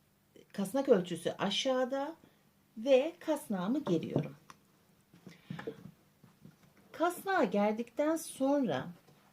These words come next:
bakın, aynı anda şöyle göstereyim.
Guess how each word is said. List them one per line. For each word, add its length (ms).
bakın, 300
aynı 380
anda 540
şöyle 380
göstereyim. 680